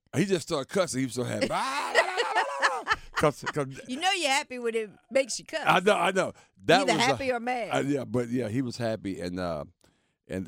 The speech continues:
Speaker 1: 'cause that's his alma mater. So yeah, yeah, I,
Speaker 2: Okay,
Speaker 1: I
Speaker 2: I
Speaker 1: just
Speaker 2: didn't
Speaker 1: had,
Speaker 2: know that.
Speaker 1: yeah, I
Speaker 2: All
Speaker 1: just
Speaker 2: right.
Speaker 1: had to throw that out there. Shout out to the H B C Us. I was proud, man,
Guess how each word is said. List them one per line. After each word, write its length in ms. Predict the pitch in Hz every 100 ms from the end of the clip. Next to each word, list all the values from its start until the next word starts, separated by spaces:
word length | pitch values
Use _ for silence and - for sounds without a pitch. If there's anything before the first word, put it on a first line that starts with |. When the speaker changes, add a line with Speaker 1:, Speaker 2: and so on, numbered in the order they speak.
| -
Speaker 1:
'cause 100 | 98
that's 180 | 120 123
his 120 | 110
alma 220 | 95 92
mater. 360 | 87 85 71 76
So 220 | - 78
yeah, 120 | 165 156
yeah, 200 | 202 -
I, 80 | 185
Speaker 2:
Okay, 300 | - 240 180
Speaker 1:
I 40 |
Speaker 2:
I 40 |
Speaker 1:
just 180 | 151 156
Speaker 2:
didn't 160 | 135 -
Speaker 1:
had, 80 | 190
Speaker 2:
know 60 |
that. 80 | 165
Speaker 1:
yeah, 100 | 127
I 20 | 127
Speaker 2:
All 40 | 147
Speaker 1:
just 100 | 139
Speaker 2:
right. 80 | 127
Speaker 1:
had 100 | 135
to 80 |
throw 40 | 131
that 140 | 123
out 140 | 123 104
there. 140 | 104
Shout 240 | - 359 320
out 100 | 262
to 80 | 165
the 80 | 139
H 120 | 127 120
B 100 | 120
C 320 | 117 107 107
Us. 160 | 92 127
I 120 | 185
was 160 | 123
proud, 580 | - 92 123 120 98 78
man, 360 | 92 95 92